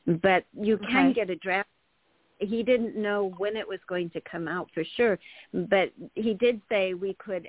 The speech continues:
Speaker 1: have our senators write in to comment, correct?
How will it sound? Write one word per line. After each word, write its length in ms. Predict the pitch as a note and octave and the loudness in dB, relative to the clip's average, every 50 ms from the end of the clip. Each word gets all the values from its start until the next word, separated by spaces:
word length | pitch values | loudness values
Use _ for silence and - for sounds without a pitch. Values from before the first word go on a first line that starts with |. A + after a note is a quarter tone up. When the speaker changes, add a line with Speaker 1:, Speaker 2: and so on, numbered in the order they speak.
| - | -14
Speaker 1:
have 280 | - G3 G3 F#3 F3 - | -14 -10 -10 -10 -8 -8
our 120 | D3+ D3+ D#3+ - _ - | -10 -10 -12 -12 _ -8
senators 560 | A3+ B3 B3+ A#3+ - - - F3 D#3 D#3 D#3 - | -6 -4 -4 -6 -8 -10 -8 -8 -8 -8 -8 -6
write 280 | D#3+ D#3+ D#3+ D#3+ - - | -4 -2 0 0 -2 -2
in 420 | - G3+ G3+ F#3 E3 D3 C#3 E3 - _ _ _ _ _ _ _ - - - | -2 -2 0 0 -2 -2 -4 -6 -10 _ _ _ _ _ _ _ -12 -4 0
to 340 | F#3 F3+ E3+ E3 D3 - - _ _ _ _ _ - | 2 4 4 4 2 0 -4 _ _ _ _ _ -2
comment, 360 | - A#3+ A#3+ A3 F#3+ - - - - - | 2 2 4 4 2 0 -4 -12 -16 -12
correct? 460 | - - F#3 F3 F3 F3+ G3+ A#3 C4+ | -6 -2 0 0 2 2 2 0 0